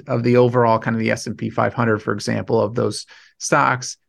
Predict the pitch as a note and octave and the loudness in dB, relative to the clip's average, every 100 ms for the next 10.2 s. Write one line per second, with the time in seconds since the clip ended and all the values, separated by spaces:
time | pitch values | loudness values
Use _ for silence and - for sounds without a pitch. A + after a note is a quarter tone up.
0 | _ C3+ B2 C3 C#3 C#3 - B2+ A2+ B2 | _ 0 2 4 2 -2 -8 -8 -4 -2
1 | A2+ - B2+ - A2 A2+ A2 A2+ A2 - | -2 -4 -10 -8 -4 -4 -4 -4 -6 -8
2 | - A2+ G#2 G2 - D3+ C3+ C3 - F#2+ | -6 -4 -4 -4 -2 0 -2 -4 -4 -4
3 | - A2 B2 A2+ G#2 - A#2+ G#2+ - A#2 | -4 -4 0 0 0 -2 -2 -2 -2 -2
4 | A#2 B2 B2 B2+ C3+ C3 C3 A#2+ - C3 | -2 -6 -2 2 2 0 0 -2 0 2
5 | A#2+ - A#2+ B2+ C3 B2+ A#2 A2 A2 - | 2 2 -2 0 2 2 2 -2 -8 -14
6 | A2+ A2 G#2+ - B2 B2 B2 B2+ G#2+ G#2+ | -10 -8 -6 0 0 0 -6 -2 -2 -2
7 | G#2+ G#2+ B2 - A#2+ A2 G#2 G#2+ C3 - | -6 -8 -10 -6 -2 0 0 -4 -10 -20
8 | - G#3 E3+ C#3+ C#3 C3 B2+ C#3 C3 - | -2 0 2 2 0 0 -2 -4 -4 -4
9 | B2+ B2 B2+ B2+ A#2+ A2 A2+ A2+ A#2 A2 | -4 -2 -4 0 0 0 -2 0 0 0
10 | A2 | -2